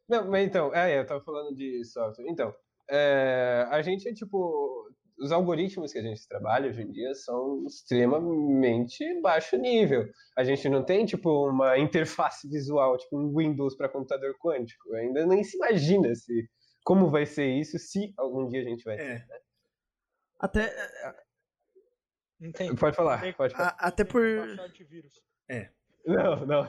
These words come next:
Speaker 2: O Baidu não vai entrar nesse computador, mas nem fudendo.
Speaker 3: Passa Baidu no computador quântico pra tu ver o que te acontece.
Speaker 2: Porra!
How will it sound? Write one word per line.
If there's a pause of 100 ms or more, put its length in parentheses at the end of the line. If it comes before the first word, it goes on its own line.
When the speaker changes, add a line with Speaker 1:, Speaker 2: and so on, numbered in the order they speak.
Speaker 2:
O
Baidu
não
vai
entrar
nesse
computador,
mas
nem
fudendo.
Speaker 3:
Passa
Baidu
no
computador
quântico
pra
tu
ver
o
que
te
acontece. (160)
Speaker 2:
Porra!